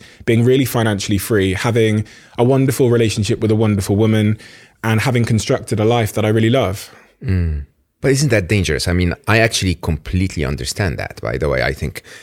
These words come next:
Speaker 2: it was documented beautifully in Blink, if you remember Malcolm Gladwell's, the approach of us having shut down our intuition completely, and that those who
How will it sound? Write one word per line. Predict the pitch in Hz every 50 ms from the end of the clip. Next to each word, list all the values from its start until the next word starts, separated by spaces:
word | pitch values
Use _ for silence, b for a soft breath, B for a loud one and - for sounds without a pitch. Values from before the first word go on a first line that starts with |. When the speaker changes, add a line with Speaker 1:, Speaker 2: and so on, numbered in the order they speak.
| B B
Speaker 2:
it | - - -
was | 87 85 82 76 69
documented | 67 69 - - 62 - 87 90 - - - 78 76 73 - 73 62 57
beautifully | - 85 85 78 67 - - 69 67
in | 64 67 65
Blink, | - 76 85 82 73 64 - -
if | 64 - -
you | 67
remember | 60 64 65 64 50 57 - 64 64 -
Malcolm | - - 62 58 - - 60 -
Gladwell's, | 76 78 85 73 71 65 58 67 71 - B B B B B B
the | 71 - - 87
approach | 82 - - - 101 98 98 - - -
of | 69 78 78 - -
us | - 87 90 - -
having | - 80 85 73 78 71
shut | 71 - - 85 80 69 67
down | 80 73 71 69 65 64
our | 64 60 62 60
intuition | 57 65 65 - 76 73 78 - - - - -
completely, | - - - - 87 90 87 - 76 69
and | 65 67 64
that | 60 62 65 -
those | 85 82 82 80 -
who | 78 80 78